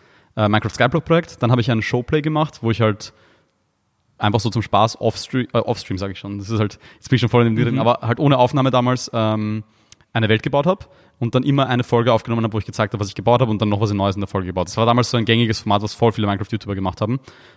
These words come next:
Speaker 1: Ähm, Gronk ja teilweise auch, der hat sein Let's Play und sein Let's
Speaker 2: Genau.
Speaker 1: Show gehabt. Ich wollte das einfach kombinieren, ja. Und das dritte Format in der Woche war Relay Race.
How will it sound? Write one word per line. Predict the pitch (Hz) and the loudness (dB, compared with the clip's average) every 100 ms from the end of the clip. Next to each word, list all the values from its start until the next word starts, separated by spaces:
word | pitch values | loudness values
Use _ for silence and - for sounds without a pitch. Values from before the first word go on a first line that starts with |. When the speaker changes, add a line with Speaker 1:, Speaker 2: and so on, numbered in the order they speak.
| _ | _
Speaker 1:
Ähm, | 110 101 101 98 107 | 0 2 2 0 -4
Gronk | - 113 113 | 2 2 2
ja | |
teilweise | 117 104 98 98 | 0 0 0 -2
auch, | 98 | -2
der | 107 | -2
hat | |
sein | - | -2
Let's | 104 | -2
Play | - 107 | 0 0
und | 110 | 0
sein | 107 | -2
Let's | 101 120 | -2 2
Speaker 2:
Genau. | 123 | 4
Speaker 1:
Show | |
gehabt. | 120 120 | 4 2
Ich | - | 0
wollte | 110 | 0
das | 107 | 0
einfach | 98 | -4
kombinieren, | 113 104 101 85 87 | -4 -4 -4 -6 -8
ja. | 92 113 _ - - _ | -8 -8 _ -20 -20 _
Und | 117 110 | -2 0
das | |
dritte | - 131 - | 0 0 0
Format | 135 127 | 2 2
in | 131 | 2
der | 117 | 0
Woche | 120 110 | 0 2
war | 110 | 2
Relay | 110 127 151 | 2 2 2
Race. | 156 180 - | 2 -2 -6